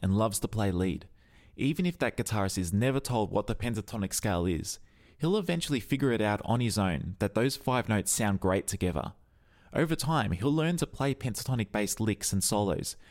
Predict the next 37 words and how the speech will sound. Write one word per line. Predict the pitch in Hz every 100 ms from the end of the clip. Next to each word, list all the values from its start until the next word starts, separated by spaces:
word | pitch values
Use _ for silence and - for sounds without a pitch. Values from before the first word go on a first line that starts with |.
| -
because | - 139 -
those | 147 156 -
notes | 135 127 -
work | 107 98 -
so | - 123
well | 113 101 107
together. | - 101 87 - - _ _ _ _ _ - -
People | 175 180 143
who | 120
don't | 131 123 110
know | 147
music | 180 120 -
theory | - 101 87 85
use | 117 131
stories | - 156 156
like | 131 107
this | 107 -
as | 101
an | 110
example | 110 95 113 131 117 101
of | 95
why | 107 120
you | 113
don't | 98 107 82
need | 92 101 107
music | 95 -
theory. | - 76 73 101 - _ - - -
And | 160
that's | 202 -
true, | 226 180 -
this | - -
guitarist | 175 185 170 160
is | 101
doing | 139 139
fine | 98 120 123
without | 104 - 120 -
it. | -